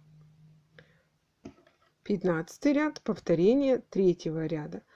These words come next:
Шестнадцатый — ряд, повторение четвертого ряда. С-, семнадцатый ряд, повторение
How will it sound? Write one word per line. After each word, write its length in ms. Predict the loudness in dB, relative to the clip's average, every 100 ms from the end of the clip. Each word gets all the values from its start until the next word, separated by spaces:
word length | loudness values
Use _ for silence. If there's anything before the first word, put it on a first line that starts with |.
| _ -12
Шестнадцатый — 840 | -8 -4 -2 -2 -4 -2 0 0
ряд, 380 | 0 0 -2 -2
повторение 640 | -4 0 4 6 6 4
четвертого 680 | -2 -6 -6 -6 -6 -8 -8
ряда. 360 | -6 -8 -10 -14 _ _ _ _
С-, 440 | -16 -12 -12 -8 0
семнадцатый 640 | 2 2 -2 -6 0 2
ряд, 260 | 2 -2
повторение 880 | -6 -6 0 2 4 4 6 6 4